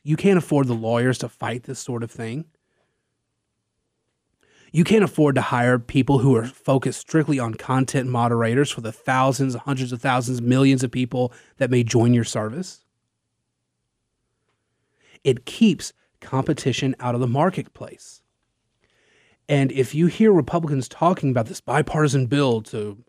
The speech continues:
end Section two thirty or to rein in the tech companies, you should be really worried that the Republicans are making a mistake there, because they are allowing the Democrats to get their hands on the big tech companies and on the public square.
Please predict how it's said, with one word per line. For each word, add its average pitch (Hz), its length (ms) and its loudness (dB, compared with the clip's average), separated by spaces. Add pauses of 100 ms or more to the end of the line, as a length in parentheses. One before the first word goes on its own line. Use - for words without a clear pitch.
(580)
end 165 300 4
Section 147 440 2
two 143 220 4
thirty 127 400 2
or 113 100 0
to 120 140 -6
rein 156 320 4
in 151 160 6
the 135 80 4
tech 135 300 -2
companies, 120 680 -8 (640)
you 170 220 2
should 185 240 4
be 139 400 6 (400)
really 175 500 4
worried 120 440 2
that 120 100 -4
the 117 100 -2
Republicans 139 500 0
are 123 80 2
making 110 320 -2
a 120 40 -2
mistake 117 460 -6
there, - 260 -18 (560)
because 139 340 2
they 131 100 4
are 120 100 2
allowing 117 440 0
the 156 60 6
Democrats 120 540 -2
to - 100 -20
get 117 280 -10
their 170 140 4
hands 131 680 -2 (1000)
on 117 160 -6
the 131 80 2
big 117 240 -2
tech 113 200 -8
companies 120 480 -6
and 117 240 -12
on 110 100 -8
the 110 60 -10
public 113 320 -16
square. - 460 -10